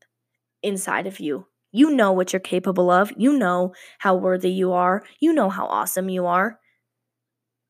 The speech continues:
You don't need anybody outside to tell you that. You don't need to out-, anybody to tell you you're beautiful because you are, and you know you are.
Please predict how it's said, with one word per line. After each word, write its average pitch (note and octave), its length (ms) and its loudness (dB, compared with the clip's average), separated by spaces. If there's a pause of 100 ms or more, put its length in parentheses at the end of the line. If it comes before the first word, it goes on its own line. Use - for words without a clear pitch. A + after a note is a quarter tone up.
(300)
You C4+ 160 4
don't F4+ 140 4
need F4 180 0
anybody G#3+ 460 0
outside G3+ 400 0
to G3+ 60 -4
tell B3 280 0
you E4+ 180 0
that. - 220 -6 (200)
You C4 100 2
don't D#4+ 120 2
need D#4+ 160 -2
to - 120 -4 (120)
out-, - 280 -2
anybody A#3+ 400 0
to G#3+ 80 -8
tell C4 200 2
you C#4+ 60 4
you're A#3+ 180 2
beautiful G3+ 640 0
because A3+ 300 -2
you G#3 140 -2
are, F#3+ 400 0
and G#3+ 160 0
you C4+ 80 2
know A3+ 140 2
you F#3+ 220 0
are. D3 200 -8